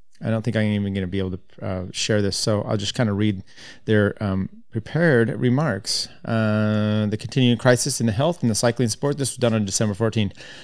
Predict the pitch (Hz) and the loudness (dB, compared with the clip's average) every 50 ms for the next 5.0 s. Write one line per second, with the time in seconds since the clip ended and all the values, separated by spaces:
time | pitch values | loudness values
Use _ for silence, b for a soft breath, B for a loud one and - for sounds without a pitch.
0 | B B B B B B - 110 110 110 104 - 170 185 185 180 175 - 185 170 | B B B B B B -2 0 0 2 4 4 4 6 6 6 6 4 4 4
1 | - - 180 180 175 165 160 139 - - 160 160 151 117 120 143 160 170 123 - | 4 2 2 4 4 4 2 2 2 4 4 4 4 4 4 4 4 4 2 2
2 | - 156 156 151 156 156 156 143 123 - - 127 117 - - 170 170 170 170 170 | 4 4 4 6 4 6 6 4 4 2 2 0 0 2 2 2 2 4 2 2
3 | 170 170 170 165 143 - 135 117 - - - 151 143 - 104 117 - - 120 110 | 2 2 2 0 0 0 -2 -2 0 2 4 4 4 4 2 0 0 0 0 2
4 | 101 127 135 139 131 - 139 131 123 110 - - - 143 151 151 147 151 147 135 | 4 4 4 4 4 2 2 2 2 0 0 2 2 4 6 6 4 4 2 0